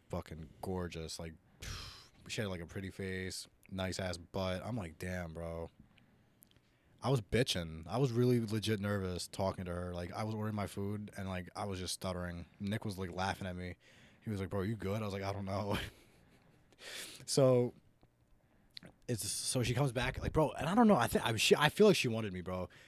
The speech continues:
'cause when she was helping another table, she walked back to, like, go put their order in. Like, you know how they have those, like, the stand-up compu-, like, stand-up stations where they put the computer shit in? She looked at me and waved at me. Why are you waving at me?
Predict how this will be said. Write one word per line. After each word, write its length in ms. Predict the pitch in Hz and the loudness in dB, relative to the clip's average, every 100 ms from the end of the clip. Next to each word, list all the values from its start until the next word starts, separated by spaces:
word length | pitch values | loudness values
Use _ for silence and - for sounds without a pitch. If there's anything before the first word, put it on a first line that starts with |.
| - | -6
'cause 100 | 131 | -4
when 80 | 120 | 0
she 140 | - | 6
was 120 | 202 151 | 8 10
helping 260 | 165 165 | 10 10
another 200 | 143 139 | 8 8
table, 480 | - 120 127 151 156 - - | 6 4 6 6 4 -2 -10
she 180 | - 131 | 0 2
walked 420 | 110 117 127 - | 4 4 2 2
back 260 | 117 120 131 | 4 6 4
to, 100 | 127 | 2
like, 120 | 110 | -2
go 100 | 107 | -2
put 180 | 104 120 | 0 0
their 100 | 110 | 0
order 300 | 95 104 123 | -2 -4 -2
in. 280 | 139 147 143 | -2 -2 -4
Like, 140 | 110 107 | -6 -2
you 40 | |
know 80 | 147 | 2
how 100 | 139 | 4
they 60 | 127 | 4
have 120 | 127 | 4
those, 100 | 117 | 2
like, 120 | 107 98 | -2 -2
the 80 | |
stand-up 360 | 95 113 107 101 | -2 0 0 -2
compu-, 180 | 95 92 | -8 -8
like, 140 | 101 95 | -6 -6
stand-up 340 | - 107 107 | -4 -4 -2
stations 300 | - 117 110 | -2 -2 -2
where 60 | 101 | -4
they 40 | 95 | -6
put 100 | 98 | -8
the 60 | |
computer 340 | 98 95 107 110 | -8 -6 -4 -4
shit 140 | 120 | -4
in? 180 | 123 123 - - - - - | -4 -6 -6 -2 -2 -2 -4
She 200 | - 160 | 6 8
looked 280 | 131 131 160 | 10 8 8
at 60 | 180 | 10
me 120 | 180 | 10
and 120 | 117 | 8
waved 260 | 107 107 95 | 6 4 2
at 80 | |
me. 240 | 90 87 85 - - - _ _ _ _ - - - - | -4 -6 -10 -14 -20 -20 _ _ _ _ -20 -20 -16 0
Why 160 | 123 | 6
are 80 | 226 | 10
you 140 | 269 208 | 12 12
waving 300 | 196 185 101 | 12 12 6
at 80 | |
me? 280 | 87 87 87 | -2 -6 -6